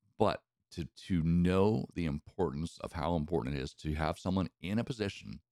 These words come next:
of authority that either puts burdens on our neighbors and our families or relieves those burdens. Uh, and so the righteous, right, when the right, righteous reign, the people rejoice. When the wicked reign, the people groan.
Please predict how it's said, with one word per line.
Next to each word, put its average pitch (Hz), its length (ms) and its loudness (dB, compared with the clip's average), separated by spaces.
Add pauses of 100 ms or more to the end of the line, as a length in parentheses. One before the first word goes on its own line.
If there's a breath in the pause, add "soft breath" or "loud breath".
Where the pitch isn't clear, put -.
of 87 160 -4
authority - 720 0 (200)
that - 100 -8
either 101 240 2
puts - 240 -6 (120)
burdens 107 680 2 (520)
on 107 180 2
our 107 120 2
neighbors 107 380 2
and - 80 -2
our 104 80 0
families 101 500 -2 (300)
or 107 140 8
relieves 95 640 2
those 67 200 -2
burdens. 57 600 -8 (420)
Uh, 73 280 -2
and 80 180 -2
so - 180 -2
the 76 120 0
righteous, 82 720 -2
right, 71 280 -2
when 76 120 -2
the 65 60 -2
right, 64 260 -2 (240)
righteous 82 480 -6
reign, 71 320 -4
the 69 100 -4 (160)
people 80 260 -8
rejoice. 69 560 -4
When 65 120 -10
the 67 60 -4
wicked 80 280 -6
reign, 67 300 -6
the 71 60 -8
people - 300 -14
groan. 60 300 -8